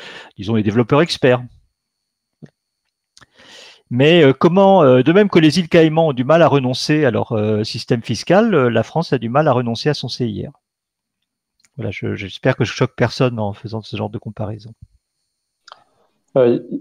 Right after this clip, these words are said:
Speaker 2: donc, euh, il y a quelqu'un qui dit sur le pad que le patronat, f-,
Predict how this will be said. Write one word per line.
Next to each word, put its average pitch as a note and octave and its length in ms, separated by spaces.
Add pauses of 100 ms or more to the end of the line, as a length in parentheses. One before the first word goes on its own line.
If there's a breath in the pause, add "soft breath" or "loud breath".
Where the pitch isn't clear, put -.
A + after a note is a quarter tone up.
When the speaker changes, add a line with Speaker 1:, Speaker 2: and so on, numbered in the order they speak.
(100)
Speaker 2:
donc, C3 240
euh, C3+ 60
il A#2+ 60
y B2 60
a B2 60
quelqu'un C#3 300
qui D3 200
dit B2 160
sur C3 140
le A#2 100
pad C3 220
que - 80
le A2+ 100
patronat, B2+ 440
f-, - 140